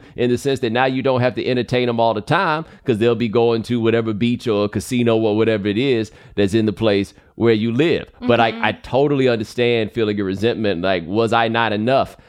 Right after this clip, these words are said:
Speaker 1: And it's less that you weren't enough than it is there's a whole lot more on the table now in the place where you are. And I think
Speaker 2: Right.
Speaker 1: that most people, w-, when they envision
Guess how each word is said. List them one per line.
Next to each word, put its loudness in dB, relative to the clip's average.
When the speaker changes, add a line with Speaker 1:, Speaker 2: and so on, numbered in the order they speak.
Speaker 1:
And 2
it's -2
less 2
that -4
you 2
weren't 2
enough 0
than 2
it 0
is 0
there's 2
a 2
whole 4
lot 2
more 4
on 0
the -6
table 2
now 0
in 0
the 0
place 0
where 2
you 0
are. 0
And 0
I 0
think -2
Speaker 2:
Right. 0
Speaker 1:
that -4
most -2
people, -2
w-, -8
when -4
they -2
envision -4